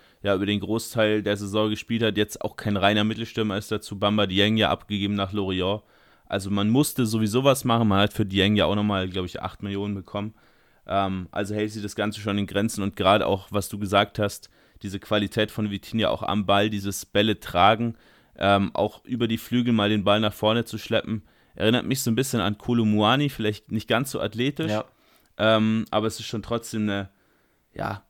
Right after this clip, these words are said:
Speaker 1: eine coole Qualität, weil er im Prinzip alles mitbringt. Also wuchtig, schnell, gute Technik, guter Abschluss, ähm,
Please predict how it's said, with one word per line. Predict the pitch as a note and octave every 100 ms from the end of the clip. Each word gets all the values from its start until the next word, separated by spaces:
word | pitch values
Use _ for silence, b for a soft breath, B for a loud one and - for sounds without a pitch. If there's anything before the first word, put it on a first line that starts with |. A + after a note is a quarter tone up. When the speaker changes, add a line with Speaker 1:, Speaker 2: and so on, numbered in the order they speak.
| _ _ -
Speaker 1:
eine | A2
coole | - D3+ D3
Qualität, | C3+ B2+ A2+ G#2+ - B2 B2
weil | G#2+ A2
er | G#2 -
im | A#2
Prinzip | A2+ - G#2+ -
alles | G#2+ G#2+
mitbringt. | G#2+ G#2+ G2 F2 -
Also | G2 G2+
wuchtig, | A2 D3+ - C#3 C3+ - _ _
schnell, | - - A#2 A#2 B2+ - _ _
gute | C#3 C#3 A2+
Technik, | - A#2+ B2 A2+
guter | - C3+ C3+ -
Abschluss, | - - A2 A2 - b b b b -
ähm, | G2+ G2 G2 F#2+